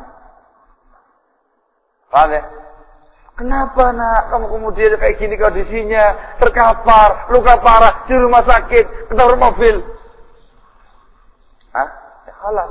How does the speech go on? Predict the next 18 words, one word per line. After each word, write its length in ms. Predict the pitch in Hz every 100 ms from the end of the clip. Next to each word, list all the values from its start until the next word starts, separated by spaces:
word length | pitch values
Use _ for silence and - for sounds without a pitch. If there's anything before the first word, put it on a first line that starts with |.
| -
Kalau 140 | 175
kamu 160 | 185 185 180
tanya 140 | 185 180
seperti 180 | 165 190
itu, 100 | 185 208
kamu 140 | 208 190
hanya, 120 | 185 180 175 160
eh, 60 | 151
bisa 80 | 175
mengatakan, 500 | 175 175 175 175 185 156 - - - - _ _ _ -
"Gimana 240 | 165 175 180
lagi?" 240 | 180 - - - - _ _ _ _ _ -
Ada 560 | 131 143 127 123 110 -
takdirnya 460 | 139 - 135 127
Allah 180 | 131 127 -
Subhanahu 460 | - 131 127 120 117
wa 80 | 113
taala, 360 | 117 131 180